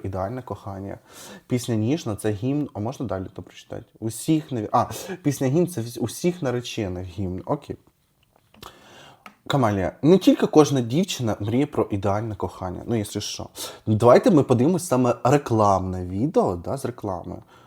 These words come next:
Ой, все, стоп, стоп, все, зупинили. Я пропоную зараз нам на це прореагувати, подивитись цей неймовірний кліп від Вінярської. А відеокліпи від Вінярської ми обожнюємо.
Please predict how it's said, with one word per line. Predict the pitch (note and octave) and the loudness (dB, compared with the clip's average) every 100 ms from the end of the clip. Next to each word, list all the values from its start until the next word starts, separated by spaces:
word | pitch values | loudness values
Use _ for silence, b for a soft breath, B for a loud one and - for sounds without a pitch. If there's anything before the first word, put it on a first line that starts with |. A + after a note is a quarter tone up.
| b | b
Ой, | - F2 | -16 -14
все, | - - F2 - | -14 -4 -4 -4
стоп, | - - D#2 - | -10 -4 -4 -4
стоп, | - - - E2+ - | -16 -4 -2 -2 -6
все, | - - - B2+ F#2 - | -16 -12 6 6 6 0
зупинили. | G#2 G#2+ - A2+ E3+ A#2 B B - | -6 -4 -2 2 2 0 B B -4
Я | A2 C3 F#3 | 6 8 8
пропоную | C#4+ - G#2 A#2+ A#2 G#2+ F2+ | 4 -6 -2 2 2 2 0
зараз | G#2+ A#2+ C3 - | 4 4 4 0
нам | A2+ G#2 C3+ C4 - | 0 2 2 0 -4
на | A2 A2 | 0 2
це | - C3+ | 2 2
прореагувати, | B2+ B2+ C3+ A#2+ G#2+ A2+ G#2 A2+ E3+ - F2+ B B B | 2 2 4 2 2 -2 0 0 0 -6 -8 B B B
подивитись | - A#2 A#2+ C#3+ B2+ - | -2 0 2 0 -4 -2
цей | C3 | -2
неймовірний | A2+ B2+ E3+ F#3+ C#3 B2 F#2+ F#2 | 0 0 0 0 0 0 -2 -4
кліп | - G2 | -2 -4
від | G2 C#3+ | 0 0
Вінярської. | B2+ C3+ A2+ F#2 - - A#2 | 2 0 2 -2 -4 -6 -2
А | C3 | 2
відеокліпи | C3 D#3 D3+ C#3+ D3+ A#2 | 2 4 2 4 -2 0
від | G#2+ D#3+ | -2 0
Вінярської | D#3 D#3 C3+ A#2+ - F#2+ | 2 2 2 0 -6 -2
ми | A#2+ G3 - | 0 0 4
обожнюємо. | D#3+ A2+ G2+ E2+ - C3+ | 4 4 0 0 -4 -8